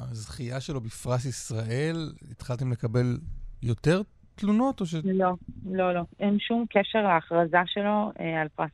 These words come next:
Speaker 2: על, על הזכייה. אה, התחקיר הזה, עבדו עליו הרבה קודם. התלונות שקיבלנו הם לפני שנים כבר, אה, אבל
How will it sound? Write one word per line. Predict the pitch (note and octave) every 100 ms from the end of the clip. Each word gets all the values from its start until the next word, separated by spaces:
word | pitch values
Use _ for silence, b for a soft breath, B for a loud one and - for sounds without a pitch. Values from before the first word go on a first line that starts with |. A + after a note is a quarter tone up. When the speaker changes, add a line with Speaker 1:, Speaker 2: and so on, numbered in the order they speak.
| -
Speaker 2:
על, | E3+
על | D#3+ E3 D#3+
הזכייה. | D3+ - E3 F#3 C4+ B B B B B -
אה, | E3+ E3 D#3+ E3
התחקיר | D#3+ F3 - F3+ F3
הזה, | F3 E3 D#3 D#3 D3+ D3+ D3+ D3+ D3+
עבדו | - D#3 D3+ E3+
עליו | E3 D3+
הרבה | D3+ C#3+ E3 -
קודם. | - F#3+ G3+ G3 G3 F#3+ b b b _
התלונות | - - E3 E3+ E3+
שקיבלנו | F3+ - D#3 D#3+ E3 F3 F3 E3+ E3 D3+ D3+ - -
הם | D#3 D#3 D3+
לפני | D3 - D#3+ D#3+
שנים | - D3+ E3 G3
כבר, | - G3 G3+ G3 F#3 B B B B - E3+
אה, | D#3+
אבל | D#3 E3